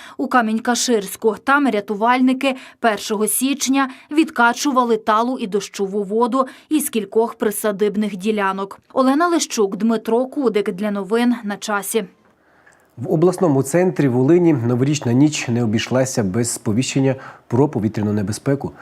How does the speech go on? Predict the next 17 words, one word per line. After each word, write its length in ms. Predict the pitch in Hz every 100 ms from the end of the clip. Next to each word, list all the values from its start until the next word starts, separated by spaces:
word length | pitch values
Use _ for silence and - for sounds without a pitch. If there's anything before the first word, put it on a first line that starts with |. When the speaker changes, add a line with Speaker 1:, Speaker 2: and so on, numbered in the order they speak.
| - - -
Speaker 2:
Тож 160 | 180 156
жінкам, 520 | 185 180 196 202 165
які 300 | 120 - 165
в 80 | 165
цю 140 | 123
ніч 240 | 117 156
були 260 | 135 104 143
в 60 | 147
пологовому, 680 | 104 117 156 170 170 165 - - -
довелось 340 | 156 165 190
спускатись 720 | 190 - 175 - 127 120 127 101
в 80 |
укриття. 540 | 98 101 101 - 131 90 - - -
Але, 280 | 147 202 170
незважаючи 640 | 151 143 160 226 214 160
на 140 | 131 120
це, 380 | - 180 180